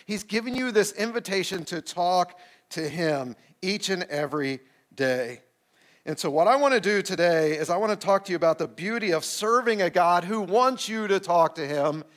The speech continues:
and then the tragedy of Christians who never accept this invitation and then speak to and with them. So the, the main, uh, the, the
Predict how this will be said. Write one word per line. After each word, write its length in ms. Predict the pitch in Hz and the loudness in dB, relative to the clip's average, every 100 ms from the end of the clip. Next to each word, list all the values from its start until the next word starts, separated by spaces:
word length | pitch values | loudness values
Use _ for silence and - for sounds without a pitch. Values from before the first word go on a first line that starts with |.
| _ _ - | _ _ -4
and 180 | 180 170 | 0 0
then 100 | 175 | 2
the 120 | 160 | 0
tragedy 720 | - - 190 208 220 180 170 | -4 -4 2 4 4 2 -2
of 100 | 143 | -4
Christians 460 | - 190 - 165 139 | -4 -4 -4 -6 -8
who 140 | 151 | -6
never 260 | 139 165 160 | 0 0 0
accept 320 | 143 175 151 | -2 -4 -4
this 160 | 156 143 | -6 -6
invitation 720 | 147 135 160 147 - 127 117 _ _ _ | -6 -6 -4 -6 -6 -10 -12 _ _ _
and 120 | - 135 | -6 -4
then 140 | 131 | -2
speak 400 | - - 151 147 | -4 -4 -4 -4
to 400 | - 143 135 120 _ _ _ | -6 -4 -4 -6 _ _ _
and 180 | - 131 | -12 -6
with 180 | 120 120 | -4 -4
them. 140 | 107 | -6
So 240 | 120 190 151 - - - - | -2 0 0 -6 -20 -20 0
the, 120 | 208 | 0
the 180 | 214 226 | 2 2
main, 320 | 254 302 285 | 2 2 2
uh, 440 | 254 208 196 185 170 | 4 6 6 2 -4
the, 220 | 175 170 156 135 | -16 -16 -16 -16
the 300 | 151 127 | -12 -12